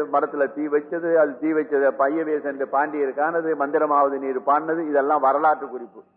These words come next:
இவ்வளவு வரலாற்று குறிப்பு அதுல இருக்கு. நிறைவா முடிக்கின்ற பொழுது ஞானசம்பந்தர் தேவாரத்தில் தொடங்கி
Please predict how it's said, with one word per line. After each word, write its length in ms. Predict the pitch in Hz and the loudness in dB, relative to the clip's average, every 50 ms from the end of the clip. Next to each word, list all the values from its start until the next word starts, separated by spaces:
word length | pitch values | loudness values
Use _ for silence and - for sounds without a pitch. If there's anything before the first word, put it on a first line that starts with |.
| _ _ _ _ _ _ _ _ _ _ | _ _ _ _ _ _ _ _ _ _
இவ்வளவு 260 | _ 123 135 135 127 | _ _ -4 -2 0
வரலாற்று 280 | 123 127 147 147 135 139 | 0 0 0 -2 -2 -4
குறிப்பு 220 | 135 131 123 135 | -6 -8 -10 -10
அதுல 160 | 127 120 113 110 | -10 -10 -10 -12
இருக்கு. 200 | 104 101 104 _ _ _ _ _ _ _ _ _ _ _ _ _ _ _ _ _ _ _ _ _ _ _ _ _ 131 | -14 -16 -20 _ _ _ _ _ _ _ _ _ _ _ _ _ _ _ _ _ _ _ _ _ _ _ _ _ -2
நிறைவா 380 | 147 160 170 196 214 220 220 214 202 | 0 2 2 4 4 4 4 4 2
முடிக்கின்ற 460 | 185 170 170 180 - 185 180 170 165 | 0 -4 -6 -6 -6 -8 -4 -2 -2
பொழுது 340 | 156 151 151 151 151 185 208 226 220 214 196 - - 120 | -2 0 -2 -2 0 0 0 0 0 -4 -8 -14 -14 -6
ஞானசம்பந்தர் 720 | 127 131 143 175 196 196 170 180 175 170 170 160 156 143 143 | -2 0 2 2 0 0 -2 -4 -6 -6 -4 -4 -2 0 0
தேவாரத்தில் 640 | 147 151 147 147 143 139 135 131 - 135 120 104 | 0 2 4 4 4 2 2 -2 -4 -8 -8 -6
தொடங்கி 360 | - 127 143 156 175 196 202 | -4 -4 -4 -4 -4 -4 -6